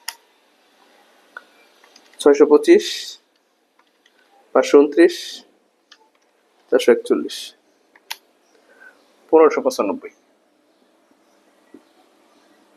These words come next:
পনেরোশো পঁচানব্বই, পনেরোশো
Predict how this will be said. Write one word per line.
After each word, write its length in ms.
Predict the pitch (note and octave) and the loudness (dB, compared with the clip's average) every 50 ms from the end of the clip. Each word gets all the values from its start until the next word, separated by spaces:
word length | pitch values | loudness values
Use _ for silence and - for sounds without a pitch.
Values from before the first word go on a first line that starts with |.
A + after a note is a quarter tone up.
| _ - _ _ _ _ _ _ - - - - _ - _ _ _ - - _ _ _ _ _ - - _ _ _ _ _ D4 _ _ _ _ _ _ _ - - _ _ _ _ _ _ - | _ -20 _ _ _ _ _ _ -14 -14 -14 -16 _ -20 _ _ _ -20 -20 _ _ _ _ _ -20 -20 _ _ _ _ _ -20 _ _ _ _ _ _ _ -20 -20 _ _ _ _ _ _ -4
পনেরোশো 480 | C3 C3 B2 B2 A#2+ A#2+ - - - F#3 C#4 D4 - _ _ _ _ _ _ _ _ _ _ _ _ _ _ _ _ _ _ _ _ _ _ _ _ _ - _ _ _ - _ _ _ _ _ | 0 2 2 2 2 0 0 -2 -2 -2 -2 -4 -6 _ _ _ _ _ _ _ _ _ _ _ _ _ _ _ _ _ _ _ _ _ _ _ _ _ -20 _ _ _ -20 _ _ _ _ _
পঁচানব্বই, 400 | C#3+ C#3 - C3 A#2 G#2+ F#2+ F#2 - | -2 0 0 0 0 0 -2 -2 0
পনেরোশো 320 | - C3+ C#3 C3 B2 - | 2 4 4 4 2 0